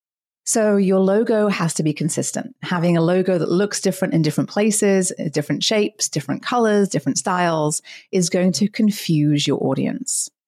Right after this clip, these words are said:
And if you are like me, you're being bombarded every minute of every day with information and, um, and, and, and advertisements,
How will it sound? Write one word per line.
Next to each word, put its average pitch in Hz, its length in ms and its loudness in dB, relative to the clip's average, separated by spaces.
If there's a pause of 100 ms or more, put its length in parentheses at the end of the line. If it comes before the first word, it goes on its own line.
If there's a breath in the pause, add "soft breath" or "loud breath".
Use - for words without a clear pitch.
(100)
And 160 520 2
if 160 280 -2
you 220 360 2
are - 80 -2
like 151 280 0
me, 214 440 2
you're 160 220 2
being 151 340 0
bombarded 165 800 0
every 185 300 0
minute 170 320 2
of 165 60 -2
every 151 200 0
day 139 260 0
with 143 300 0 (340 loud breath)
information 156 800 2
and, 135 400 0 (400 loud breath)
um, 143 360 0 (400)
and, 143 460 0
and, 143 240 0 (220)
and 143 300 0
advertisements, 160 840 0